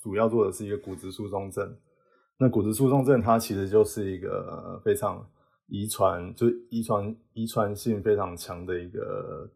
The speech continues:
的，的疾病，所以我们在当年就是做了这个G W A S，那我们就是可以找到出一些可能的会影响骨质疏松症的一些突变位点。那在G W A S的研究，它其实就是会有一个问题，就是说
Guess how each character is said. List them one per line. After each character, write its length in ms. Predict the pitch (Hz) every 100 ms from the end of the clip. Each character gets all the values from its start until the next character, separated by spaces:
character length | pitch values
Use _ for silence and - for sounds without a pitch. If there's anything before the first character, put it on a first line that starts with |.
| _ -
的， 300 | - - -
的 180 | 90 87
疾 180 | - 87
病， 320 | 92 92 117 _ _
所 240 | - 101 101
以 200 | 98 95 _ _ -
我 80 | 98
们 180 | 95
在 140 | 92 123
当 220 | 123 123
年 120 | 107
就 140 | 101 104
是 420 | - 101 98 98 _ _ _ _
做 200 | - 110
了 60 | 98
这 140 | 113
个 80 | 101
G 160 | - 101
W 100 | 98
A 160 | 95
S， 180 | - -
那 160 | 110 107
我 140 | 95
们 320 | 90 90 -
就 140 | - 104
是 160 | -
可 140 | 101 101
以 40 |
找 200 | 98 92
到 180 | 104 107
出 360 | - 107 101 104
一 100 | 104
些 380 | - 98 95
可 280 | 92 - 104
能 320 | 92 90 87
的 340 | 87 95 90 90 _ _
会 240 | - 110
影 160 | 92 95
响 180 | 104 95
骨 140 | 101
质 140 | 92 92
疏 160 | 110
松 240 | 101 98 95
症 200 | 101 90
的 200 | 90 92
一 100 | 92
些 260 | 98 95
突 160 | 90 95
变 180 | 101 95
位 160 | 92
点。 200 | - 87 - _ _ _ _ _ -
那 160 | 147 143
在 240 | 160 151
G 180 | 139 151
W 100 | 143
A 160 | 110 104
S 160 | -
的 140 | 101 95
研 240 | 92 95
究， 180 | 117 107
它 200 | 107 107
其 160 | -
实 100 | 92
就 140 | 92 104
是 160 | 110
会 200 | 104 113
有 140 | 101 92
一 80 | 95
个 240 | 98 92
问 260 | 127 113 92
题， 200 | - 92
就 160 | 107
是 100 | 107
说 400 | - 107 101 101